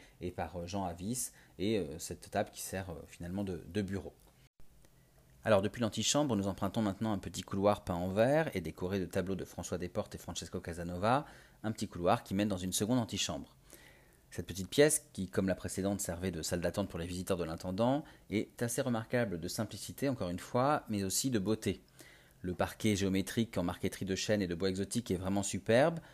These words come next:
Alors, on ne reste pas longtemps dans cette pièce, mais, euh, n'hésitez pas à bien observer, euh, les quelques éléments, euh, remarquables que vous pourrez voir. Notamment, euh, il y a un magnifique poêle qui est peint en jaune et, et gris vert, surmonté d'une plaque de marbre rose qui, qui vaut vraiment le, le coup d'œil.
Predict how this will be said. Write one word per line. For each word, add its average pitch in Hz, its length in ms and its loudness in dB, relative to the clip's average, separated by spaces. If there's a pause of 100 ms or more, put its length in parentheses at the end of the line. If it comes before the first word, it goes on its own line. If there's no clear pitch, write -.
(320)
Alors, 95 300 4
on 101 60 0
ne 101 40 2
reste 92 160 -2
pas 92 100 2
longtemps 98 280 2
dans 92 80 2
cette - 160 -6
pièce, 131 320 6
mais, 110 200 4
euh, 76 140 -2
n'hésitez 90 340 -4
pas 107 220 4
à 87 60 2
bien 95 420 2
observer, 95 540 0
euh, 78 220 0
les 78 140 -8
quelques 98 420 0
éléments, 95 500 2
euh, 73 140 -6
remarquables 95 640 2
que - 80 -6
vous 87 100 -4
pourrez 87 280 -4
voir. 127 480 2 (380)
Notamment, 101 640 2
euh, 87 140 -4
il 85 60 -8
y 87 60 -6
a 80 80 -4
un 80 40 -6
magnifique 104 560 -2
poêle 104 380 2
qui - 140 -10
est 80 40 -6
peint 101 140 -2
en 87 160 -4
jaune 95 220 -2
et, - 220 -8 (100)
et 85 140 -4
gris 92 260 -2
vert, 107 480 6
surmonté 90 360 -4
d'une 82 180 -6
plaque 92 180 0
de 90 60 -2
marbre 90 260 -2
rose 107 320 2
qui, - 300 -12 (360)
qui - 140 -6
vaut 95 100 0
vraiment 98 260 0
le, 90 220 0
le 92 160 -2
coup - 180 -6
d'œil. 120 420 6